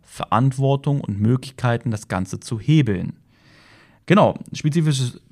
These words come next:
spezifisches Wissen bedeutet, dass du in einem Bereich sehr, sehr gut wirst, weil es halt sehr spezifisch ist. Also du hast jetzt nicht von allem eine Ahnung. Ja, du weißt jetzt nicht, welche die teuersten Sportwagen sind der Welt.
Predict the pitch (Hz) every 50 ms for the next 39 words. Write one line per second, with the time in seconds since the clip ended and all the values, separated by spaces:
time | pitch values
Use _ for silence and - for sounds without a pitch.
0 | - - - - - - 127 127 - - 165 165 165 143 - 127 - - 127 135
1 | 135 - 123 110 113 - 127 139 147 - 170 185 214 - - - - _ _ _
2 | _ _ _ - - - - - - - - - - - - - - - - -
3 | 123 - 127 139 - - 160 156 156 156 - - - - - _ - 135 - -
4 | 139 160 165 156 131 131 123 135 131 131 147 165 - - - _ _ _ _ _
5 | _ _ _ _ _ _ _ _ _ _ _ _ - - 127 139 139 131 131 123
6 | 151 196 170 - - 101 - - - - - - _ _ _ _ _ _ _ -
7 | 101 107 120 113 113 - 127 123 - - 120 - - - 165 151 127 104 - 101
8 | - - 110 117 120 131 147 - - 147 - 147 135 - 139 - - - 123 143
9 | 175 170 165 165 165 165 - _ _ - 127 117 - 92 113 131 151 170 185 202
10 | 214 - - _ _ _ _ _ _ - - 120 123 131 139 143 143 139 143 143
11 | 135 - - 123 123 135 135 131 147 131 127 - 139 139 135 131 135 - 135 123
12 | 120 120 120 120 123 - - 135 143 139 147 147 151 151 147 139 143 151 143 151
13 | 139 131 143 147 156 156 156 - -